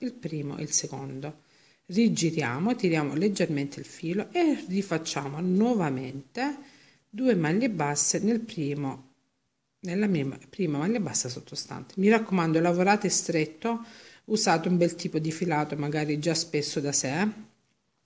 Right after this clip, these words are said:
che è utilizzato piegato a tre,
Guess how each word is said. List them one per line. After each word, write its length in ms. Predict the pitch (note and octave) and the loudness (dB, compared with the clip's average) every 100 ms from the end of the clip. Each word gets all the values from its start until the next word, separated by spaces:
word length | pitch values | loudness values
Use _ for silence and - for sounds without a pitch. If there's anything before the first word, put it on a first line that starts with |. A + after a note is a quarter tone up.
| _ | _
che 140 | - D#3+ | -8 -6
è 20 | |
utilizzato 880 | C3+ D#3 E3 D#3+ E3+ C3+ C3 B2+ - | -4 -4 -4 0 2 0 -2 -8 -10
piegato 360 | - F3 D#3 F#3 | -14 -10 -8 -6
a 60 | B3 | -6
tre, 440 | - C#3+ D3 D3+ | -4 -4 -4 -8